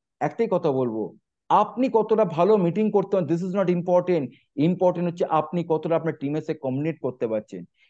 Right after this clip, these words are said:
এই জুম মিটিং আপনার এন্টায়ার টিমকে কমিউনিকেট করছে through এমএমএ প্ল্যাটফর্ম। এইখানে কিন্তু শেখানো হচ্ছে, আপনার সেই মানুষগুলোকে নিয়ে আসাটা খুব দরকার, যারা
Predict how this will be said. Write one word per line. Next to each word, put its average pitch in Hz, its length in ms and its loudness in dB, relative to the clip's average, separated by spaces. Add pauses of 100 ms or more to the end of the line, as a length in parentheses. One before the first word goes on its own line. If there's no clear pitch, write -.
(140)
এই 143 140 2
জুম 196 280 2
মিটিং 185 480 2 (260)
আপনার 208 460 0
এন্টায়ার 175 520 2
টিমকে 160 320 2
কমিউনিকেট 139 540 -4
করছে 139 380 -2
through 156 520 0
এমএমএ 131 320 0
প্ল্যাটফর্ম। 110 580 -8 (340)
এইখানে 147 320 0
কিন্তু 151 180 -4
শেখানো 160 440 -2
হচ্ছে, 107 420 -8 (380)
আপনার 160 440 2
সেই 190 260 2
মানুষগুলোকে 156 600 0
নিয়ে 139 220 0
আসাটা 151 280 0 (140)
খুব 262 280 2
দরকার, 165 440 4 (380)
যারা 160 460 2